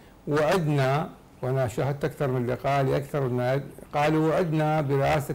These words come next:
الوزراء ولكن تخلوا عنا". وبالتالي فالجزء الأكبر من المستقلين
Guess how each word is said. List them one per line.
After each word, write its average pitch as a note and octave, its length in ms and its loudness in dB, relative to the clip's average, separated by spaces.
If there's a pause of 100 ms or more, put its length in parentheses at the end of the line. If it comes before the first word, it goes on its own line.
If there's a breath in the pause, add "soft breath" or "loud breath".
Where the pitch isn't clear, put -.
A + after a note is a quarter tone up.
الوزراء B2 600 0 (420 loud breath)
ولكن C#3+ 600 2 (100)
تخلوا D#3+ 400 2
عنا". D3 420 2 (480 loud breath)
وبالتالي F#3+ 680 2 (260)
فالجزء F#3+ 440 0
الأكبر D#3 360 0
من E3 140 2
المستقلين D3 880 0